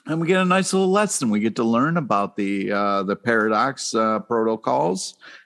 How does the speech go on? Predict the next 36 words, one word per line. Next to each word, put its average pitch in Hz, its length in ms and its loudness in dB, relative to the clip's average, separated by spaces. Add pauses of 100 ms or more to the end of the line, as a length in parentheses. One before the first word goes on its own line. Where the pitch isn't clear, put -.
And, 143 340 2
uh, 143 280 2
I 139 100 2
think 160 220 0
this 160 160 0
was 151 160 2
a 147 100 0
fun 147 480 0
kind 139 260 0
of 127 280 -6 (600)
cool 147 340 2
way 143 260 2
for 139 160 -4
Umbrella 135 380 0
Academy 127 580 0
to, 127 680 0
uh, 120 200 -2
tackle 147 420 0
this 98 240 -2
artistically. 98 800 -4
It's - 220 -4
nice 117 300 0
to 110 100 0
see 117 220 0
a 110 80 2
little 110 240 0
comic 120 420 -2
book 110 180 -4
roots 120 380 -2
here 131 320 2
with 113 180 0
some 110 220 0
animation 117 680 0
and 113 300 0
some 110 200 -2
fun 107 540 0